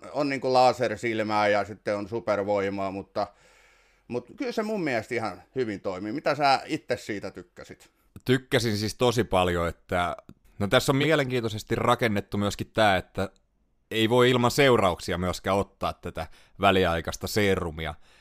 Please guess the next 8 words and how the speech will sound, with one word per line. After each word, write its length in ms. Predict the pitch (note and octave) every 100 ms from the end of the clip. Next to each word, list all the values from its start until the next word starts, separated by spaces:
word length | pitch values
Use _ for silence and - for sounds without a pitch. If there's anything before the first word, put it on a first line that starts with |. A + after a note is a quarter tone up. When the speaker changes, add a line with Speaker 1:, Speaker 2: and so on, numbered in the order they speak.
| _ F2+
Speaker 2:
Elikkä 260 | D#2 - F2+
siellä 180 | F#2
on 60 | F#2+
aika 180 | G2 -
pahat 340 | A2+ G2+ G2+
seuraamukset 840 | - G#2 G2+ G2 F2+ F#2 - - G2
ja 100 | B2+
Speaker 1:
Juu, 240 | A#2+ F#2+